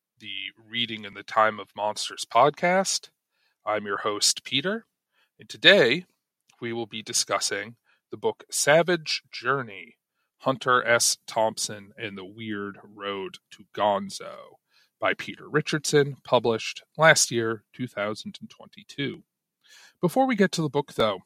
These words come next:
I would like to introduce what I think will be a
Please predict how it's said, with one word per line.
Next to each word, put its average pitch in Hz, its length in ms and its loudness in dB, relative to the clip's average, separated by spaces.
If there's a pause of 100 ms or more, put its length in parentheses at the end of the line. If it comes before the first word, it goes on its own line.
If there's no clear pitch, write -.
(840)
I 135 100 6
would 139 120 2
like 127 160 6
to 120 120 0
introduce 110 600 -2 (560)
what 123 380 -4
I 107 140 2
think 113 220 -4
will 113 100 -6
be 101 260 -6
a 104 280 -2